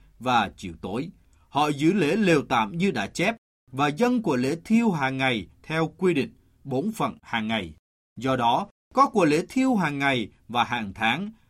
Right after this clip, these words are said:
và những của lễ dành cho mọi kỳ lễ đã định của Đức Giê-hô-va, cùng với của lễ lạc ý. Họ bắt đầu dâng của lễ thiêu cho Đức Giê-hô-va vào ngày mùng một tháng bảy, dù đền thờ chưa được xây. Vậy,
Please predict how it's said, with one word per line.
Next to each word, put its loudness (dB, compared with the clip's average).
và 0
những 0
của 2
lễ 2
dành 0
cho 2
mọi 0
kỳ 0
lễ -2
đã -2
định -4
của -6
Đức -8
Giê-hô-va, 2
cùng -2
với -2
của -4
lễ -4
lạc -4
ý. -4
Họ 2
bắt 0
đầu 6
dâng 2
của 4
lễ 0
thiêu 6
cho 4
Đức -4
Giê-hô-va 2
vào -2
ngày -2
mùng -8
một 0
tháng -6
bảy, -2
dù 4
đền 4
thờ 0
chưa 0
được 0
xây. -2
Vậy, 2